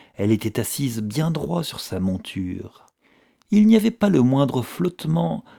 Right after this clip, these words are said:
pas le moindre signe d'inconfort. Elle ondulait facilement et même avec grâce quand le cheval trottait. « Je vois que vous aimez l'équitation », dit le major. « En effet, j'aime monter »,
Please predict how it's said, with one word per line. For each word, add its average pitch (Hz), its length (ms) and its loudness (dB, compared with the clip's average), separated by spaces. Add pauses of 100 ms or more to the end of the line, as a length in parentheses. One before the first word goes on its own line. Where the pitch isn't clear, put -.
(180)
pas 143 100 -2
le 135 120 -2
moindre 117 420 0
signe 107 340 2
d'inconfort. 95 1000 -6 (540)
Elle 117 180 -2
ondulait 180 380 2
facilement 110 920 0
et 120 120 0
même 180 220 2
avec 123 280 0
grâce 101 560 -2
quand 110 140 -2
le 92 100 -2
cheval 95 420 -4
trottait. « 95 680 -12 (1160)
Je 107 180 -2
vois 107 240 0
que - 100 -4
vous 101 240 0
aimez 107 180 4
l'équitation », 107 840 -6
dit 101 180 -4
le 98 140 0
major. « 92 840 -10 (1000)
En 147 160 0
effet, 110 380 -2
j'aime 127 240 4
monter », 117 580 4